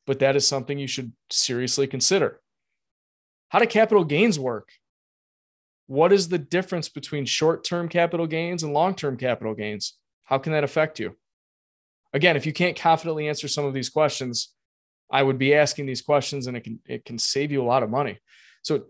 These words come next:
how much will you pay in taxes if you take money from your I R A, your four oh three B, your four oh one K, your Roth, your Social Security?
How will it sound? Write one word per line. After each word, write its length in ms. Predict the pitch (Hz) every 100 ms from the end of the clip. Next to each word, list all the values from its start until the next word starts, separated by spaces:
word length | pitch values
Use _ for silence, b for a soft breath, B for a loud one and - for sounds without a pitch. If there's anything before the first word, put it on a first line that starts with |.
| b b
how 140 | - 175
much 220 | 220 214
will 80 | 190
you 140 | 175
pay 240 | 170 175 165
in 80 |
taxes 760 | 143 151 160 165 - 131 120 -
if 140 | 120 139
you 80 |
take 300 | 135 - 165
money 240 | 160 156 151
from 220 | - 135
your 80 | 123
I 180 | 131 135
R 180 | 127
A, 240 | 135 98 - _ _
your 140 | 127
four 220 | - 139 135
oh 60 |
three 220 | 131 131
B, 200 | 123 135
your 140 | 123 110
four 240 | - 135
oh 40 | 127
one 120 | 117
K, 280 | - 143 120
your 160 | 110
Roth, 520 | 104 139 135 107 - - _ _
your 100 | 123
Social 320 | - 165 -
Security? 640 | - 127 - 160 165 107